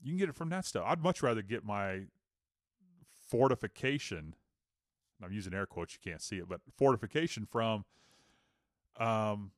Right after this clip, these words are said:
real foods, not fake junk food.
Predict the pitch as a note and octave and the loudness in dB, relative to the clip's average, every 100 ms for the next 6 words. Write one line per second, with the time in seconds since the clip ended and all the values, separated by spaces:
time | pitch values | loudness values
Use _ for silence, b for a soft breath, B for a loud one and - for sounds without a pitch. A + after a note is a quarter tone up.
0 | _ _ _ _ - G#2+ A#2 D3 D#3 C#3+ | _ _ _ _ -20 -6 -2 2 4 2
1 | - _ _ _ - G#3+ B2 A2+ A#2+ C#3+ | -2 _ _ _ 0 2 2 0 -2 -4
2 | - - - C#3+ C#3 - - G#2 - - | -4 -12 -2 0 0 -2 -20 -20 -14 -4
3 | C#3 E3 - - G#2+ D2+ C#2 | -2 -2 -6 -12 -10 -10 -14